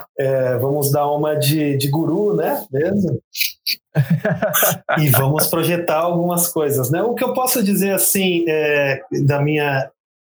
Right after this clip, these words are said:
Speaker 1: da, da minha experiência pessoal é que,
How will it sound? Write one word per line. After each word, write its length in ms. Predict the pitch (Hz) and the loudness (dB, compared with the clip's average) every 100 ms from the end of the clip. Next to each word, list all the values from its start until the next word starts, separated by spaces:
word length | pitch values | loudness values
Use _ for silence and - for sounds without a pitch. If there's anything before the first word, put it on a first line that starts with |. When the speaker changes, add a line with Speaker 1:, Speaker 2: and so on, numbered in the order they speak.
| _ _ _ _ _ _ - | _ _ _ _ _ _ -2
Speaker 1:
da, 200 | 147 143 | 0 0
da 160 | 147 | 0
minha 160 | 156 165 | 0 0
experiência 580 | 165 170 151 151 - 151 | 0 0 0 0 0 0
pessoal 800 | - 160 - 151 156 175 175 170 | 0 -2 0 0 0 0 0 0
é 120 | 165 165 | -2 -2
que, 360 | - 170 170 | 0 0 0